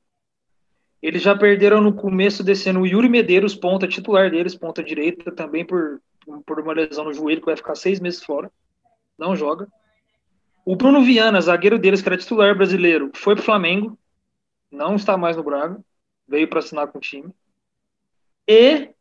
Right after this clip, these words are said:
o principal jogador deles, o Paulinho, né, o artilheiro, foi para o Porto. Estreou até, acho que semana passada ou semana retrasada. Não está mais no Braga. Em contrapartida, chegou o Sporar,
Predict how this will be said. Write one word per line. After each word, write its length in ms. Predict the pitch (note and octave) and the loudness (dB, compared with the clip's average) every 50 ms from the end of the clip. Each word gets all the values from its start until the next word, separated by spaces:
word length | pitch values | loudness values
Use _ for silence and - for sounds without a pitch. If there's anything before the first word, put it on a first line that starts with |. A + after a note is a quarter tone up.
| _ _ _ _ _ _ _ | _ _ _ _ _ _ _
o 120 | - D#4+ | -14 -10
principal 640 | - - A3 A#3 G#3+ - A3+ F#3+ G3 G#3+ A3 B3 C4+ | -4 -2 0 0 0 -2 -4 -4 0 2 4 4 4
jogador 400 | C4 C4+ C4+ C4+ A#3 B3 B3 G#3+ | 4 2 2 2 2 0 0 2
deles, 260 | G3 G3 F#3+ F#3+ E3 | 4 4 4 4 2
o 60 | F#3 | 0
Paulinho, 500 | F#3 F#3+ G3+ G3+ F#3 F3 F3 G3+ A#3 G#3+ | -2 0 0 0 0 0 -2 -4 -4 -4
né, 160 | D#3 D3+ E3+ F3 | -6 -6 -8 -8
o 80 | D3 | -6
artilheiro, 680 | C#3+ C#3 - - C#3+ C#3 C#3 C#3 D3+ E3+ G3+ B3 - - _ | -8 -8 -8 -8 -8 -6 -4 -4 -2 -2 -4 -6 -8 -14 _
foi 460 | - - - - D#3+ F3 G3+ G3+ G3+ | -20 -16 -8 -2 0 0 0 0 0
para 180 | - G#3 G3 | -2 -2 -2
o 100 | A3+ G#3+ | -2 -2
Porto. 360 | - G#3 F#3 E3 - - - _ _ _ _ _ _ _ _ _ | -2 -2 0 0 -2 -4 -10 _ _ _ _ _ _ _ _ _
Estreou 540 | _ - - - - - D3 C#3+ D#3 E3+ F#3+ | _ -20 -20 -14 -10 -8 -6 -4 -2 -2 -2
até, 360 | F#3+ F#3+ F3 D#3+ F#3 A3+ C#4 - _ | -4 -4 -4 -4 -4 -4 -6 -12 _
acho 160 | - E3 - - | -18 -18 -18 -14
que 80 | - | -12
semana 260 | - F3 E3 F3 F#3+ | -12 -10 -8 -8 -8
passada 400 | F#3+ F#3+ E3 - - D#3+ E3+ F3 | -6 -8 -8 -8 -8 -8 -6 -6
ou 60 | G3 F#3+ | -6 -6
semana 280 | G3 G3+ G3 G3+ G3+ | -6 -6 -6 -4 -4
retrasada. 640 | F#3 G3 G3 G3 G#3+ F#3+ D#3+ E3 D#3+ D3 B2 A#2+ - _ _ _ _ _ _ _ _ _ _ _ _ _ | -4 -4 -4 -4 -4 -4 -4 -6 -6 -8 -8 -12 -18 _ _ _ _ _ _ _ _ _ _ _ _ _
Não 300 | - C#3+ D#3 F3+ G3 G#3 | -12 -6 -4 -2 -2 -2
está 240 | G3 - - G#3 G3+ | -2 -2 -2 -2 0
mais 160 | G3+ G3+ G3 | 0 -2 -2
no 80 | A3 | -4
Braga. 380 | G#3+ F#3+ D#3 D3 C#3 C3 B2 A#2 _ _ _ _ _ _ _ _ _ _ _ _ _ _ _ | -4 -4 -4 -6 -6 -8 -14 -20 _ _ _ _ _ _ _ _ _ _ _ _ _ _ _
Em 120 | - E3 E3 | -20 -18 -8
contrapartida, 1160 | - F#3+ G3 G#3 G#3 A#3 A3+ A3+ A3+ A3+ A3 A3 A#3 A#3 A#3+ B3+ A#3 C4 C4 C4+ C#4+ C4 A#3+ - _ _ _ _ _ _ _ _ _ | -4 -2 -2 0 -2 -2 -2 0 -2 -2 -2 -4 -4 -4 -4 -4 -2 -2 -2 -2 -4 -6 -8 -12 _ _ _ _ _ _ _ _ _
chegou 480 | - - G3+ G#3+ G#3 G3 G#3 A3 G#3+ G3+ | -4 -2 0 0 2 4 4 6 6 6
o 40 | G3+ | 4
Sporar, 640 | G3 - - G3 F3+ F3 E3+ F3 G3+ A#3+ A#3 A#3+ | 0 -2 0 2 2 2 2 2 2 0 -2 -6